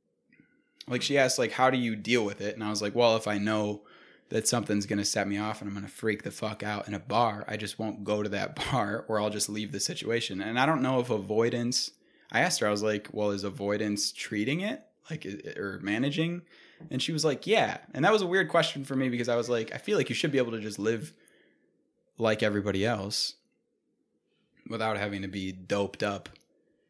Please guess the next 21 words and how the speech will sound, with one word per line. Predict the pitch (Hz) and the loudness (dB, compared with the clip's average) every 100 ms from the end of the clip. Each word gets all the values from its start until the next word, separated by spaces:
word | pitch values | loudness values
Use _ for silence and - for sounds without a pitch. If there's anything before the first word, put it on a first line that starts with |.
| _ - | _ -8
um, | 98 92 90 | -6 -6 -8
every | - 107 | -8 -6
time | 101 101 | -6 -6
you | 98 | -6
have | 95 - | -8 -10
to | |
go, | 92 98 92 95 - - | -8 -4 -4 -6 -10 -10
uh, | 104 95 104 - _ - | -10 -10 -12 -20 _ -10
go | 104 | -4
out | 104 | -4
and | - | -4
have | 101 | -6
a | 95 | -6
couple | - 95 | -8 -10
drinks | 90 104 104 - - | -4 0 0 -2 -6
with | - 92 | -10 -10
your | 92 | -4
fucking | 101 92 165 | -4 -4 -6
girlfriend's | 95 - - - | -6 -10 -8 -6
<laughs> | - | -6
friends." | - 92 - | -6 -6 -6